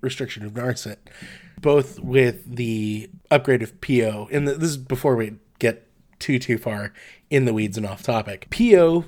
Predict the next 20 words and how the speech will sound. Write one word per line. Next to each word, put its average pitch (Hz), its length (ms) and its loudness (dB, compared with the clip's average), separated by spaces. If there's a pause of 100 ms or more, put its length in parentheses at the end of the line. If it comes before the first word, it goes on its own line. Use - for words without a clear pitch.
(100)
seemed 139 280 0
to 123 220 6
have 117 420 2
come 139 220 4
out 123 180 6
of 117 380 -2
nowhere 123 400 2
to - 180 -2
once 117 220 -4
again 113 320 -2
rule 117 160 -2
the 113 100 -4
roost. 131 420 -2 (300)
But 151 140 2
the 156 100 6
other 196 160 6
thing 185 240 4
that 143 100 -4
you 143 120 0
notice, 135 580 2